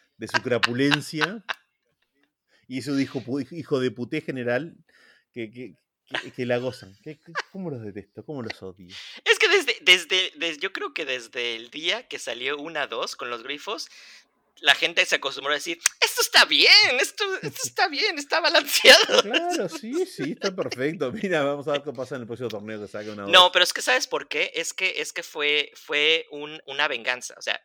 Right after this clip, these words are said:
Speaker 2: es una, ahorita Mark tres es la venganza de, de, de los nerfs, de, de, de, de, de la, de la, de la baja de poder que sufrieron desde Mark dos con la pérdida de, de, de, del super ejército de,
Speaker 1: <laughs>
Speaker 2: eh, per-, o sea, es que perdieron tantas co-, eh, eh,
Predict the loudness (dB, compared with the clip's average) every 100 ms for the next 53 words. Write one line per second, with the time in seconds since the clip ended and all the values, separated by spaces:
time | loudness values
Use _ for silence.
0 | -6 -4 -2 2 2 2 -2 2 2 2
1 | -2 -2 -4 -4 -6 -4 -4 -6 -2 -2
2 | -2 -6 -8 -10 _ _ _ _ _ _
3 | -4 2 2 2 -2 -4 0 0 0 -2
4 | -2 -2 -2 -6 -6 2 2 2 -4 -8
5 | -6 -6 -10 -8 -8 -8 -12 -10 -12 -10
6 | -14 -10 -8 -6 -8 -8 -8 -6 -6 -6
7 | -2 0 0 0 -4 -6 -4 -2 -2 -6
8 | -12 -8 -6 -6 -10 -12 -4 -4 -4 -6
9 | -6 -6 -8 -8 -8 -8 -8 -10 -10 -12
10 | -16 -18 _ -16 -16 -18 -18 -18 -18 -18
11 | -18 -18 -14 -14 -12 -14 -12 -14 -18 _
12 | -20 -18 -16 -18 -20 _ -20 -20 -18 -18
13 | -20 _ _ _ -18 -18 -2 0 2 2
14 | 2 0 -2 0 2 0 -2 -4 -4 -8
15 | -8 -4 -2 -2 -6